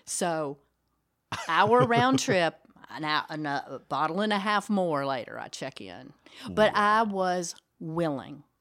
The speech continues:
Speaker 1: I was so scared to continue living like I'd been living. And, and when I walked into f-, to the treatment center, people were laughing, and that was so foreign to me. Like, I could not remember, I'm gonna cry thinking about it,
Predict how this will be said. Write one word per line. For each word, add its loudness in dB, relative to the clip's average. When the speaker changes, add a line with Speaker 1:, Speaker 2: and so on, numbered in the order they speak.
Speaker 1:
I -2
was -4
so -2
scared -8
to -4
continue -4
living -4
like -6
I'd -8
been -8
living. -8
And, -6
and -4
when -2
I -2
walked -4
into -2
f-, -12
to -4
the -4
treatment -4
center, -4
people -6
were -6
laughing, -8
and -6
that -6
was -10
so -4
foreign -6
to -12
me. -18
Like, -6
I -2
could -8
not -2
remember, -4
I'm -18
gonna -14
cry -8
thinking -4
about -2
it, -6